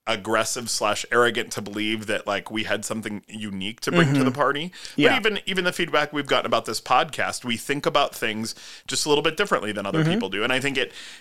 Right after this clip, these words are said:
Speaker 1: it was a matter of being in lots and lots of conversations or lots of situations where people presented problems that we were able to help solve
Speaker 2: Yeah.
Speaker 1: and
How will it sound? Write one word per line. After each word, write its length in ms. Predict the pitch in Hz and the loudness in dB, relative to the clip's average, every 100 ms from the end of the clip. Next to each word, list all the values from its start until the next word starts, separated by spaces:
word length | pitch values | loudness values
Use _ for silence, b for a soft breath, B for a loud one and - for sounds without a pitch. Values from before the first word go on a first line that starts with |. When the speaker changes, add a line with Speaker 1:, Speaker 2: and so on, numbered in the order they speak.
| - | 0
Speaker 1:
it 60 | |
was 180 | 127 127 | 2 2
a 60 | 120 | 2
matter 360 | 117 117 127 | 2 4 6
of 120 | 123 110 | 4 2
being 240 | 113 113 | -2 0
in 260 | 107 101 92 | -2 -4 -2
lots 380 | 107 110 117 | 2 4 2
and 100 | 135 | 0
lots 220 | 117 110 117 | 0 0 -2
of 80 | |
conversations 880 | - 117 113 117 - 101 101 110 104 | -2 -2 0 -2 -2 -2 -4 -4 -4
or 100 | 104 | -4
lots 300 | 98 104 - | 0 0 0
of 80 | 131 | -4
situations 600 | - 110 120 107 - 107 | -4 -4 -2 -2 -2 -6
where 100 | 107 | -6
people 340 | - 117 113 | -6 -6 -4
presented 480 | 107 123 110 107 107 | -4 -4 -2 -2 -4
problems 720 | - 107 104 110 98 101 104 | 0 2 2 0 -4 -4 -4
that 180 | 113 101 B B B - | -4 -4 B B B -4
we 140 | 120 | -2
were 160 | 120 110 | 2 2
able 240 | 110 110 | 2 0
to 480 | - 117 107 104 - - | -4 -4 -4 -6 -8 -6
help 300 | 120 120 - | -2 -2 -2
solve 560 | - 113 101 101 - - | 2 2 2 0 -4 -6
Speaker 2:
Yeah. 280 | 139 123 110 | -2 -2 -4
Speaker 1:
and 580 | 123 120 113 110 110 107 | -4 0 0 0 -2 -6